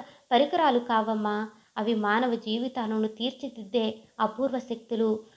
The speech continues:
అపార దుఃఖ శ్రమలను పారదోలే సుగంధ పరిమళ వాయువులు, ఉన్నత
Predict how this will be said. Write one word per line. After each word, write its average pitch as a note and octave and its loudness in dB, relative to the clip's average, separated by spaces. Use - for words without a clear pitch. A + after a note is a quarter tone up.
అపార C4 6
దుఃఖ A3 0
శ్రమలను A#3+ 0
పారదోలే A3 2
సుగంధ D#4 4
పరిమళ C4+ 2
వాయువులు, A3+ 2
ఉన్నత E4 2